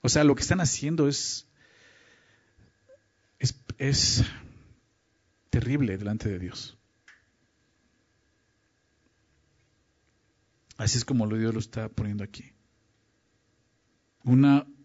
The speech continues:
oscuridad densa y eterna. Es lo que dice ahí. ¿Reservada para cuándo? Para siempre. O sea, no hay salida de ese lugar.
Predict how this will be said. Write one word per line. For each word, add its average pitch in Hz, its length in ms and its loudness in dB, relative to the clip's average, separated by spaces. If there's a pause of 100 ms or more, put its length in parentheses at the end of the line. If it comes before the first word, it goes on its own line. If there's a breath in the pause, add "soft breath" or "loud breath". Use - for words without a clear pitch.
oscuridad 120 520 0
densa 127 500 0
y 117 100 -2
eterna. 107 640 -4 (1120)
Es 120 100 -2
lo 123 80 2
que 127 80 -2
dice 113 220 0
ahí. 107 240 -8 (1120)
¿Reservada 123 560 4 (560)
para 107 180 -6
cuándo? 110 380 -4 (1160)
Para 107 200 -2
siempre. - 580 -4 (680)
O 123 80 -2
sea, 127 160 2
no 127 180 6
hay 156 100 2
salida 127 480 2
de 110 100 -4
ese 104 180 -6
lugar. 95 440 -14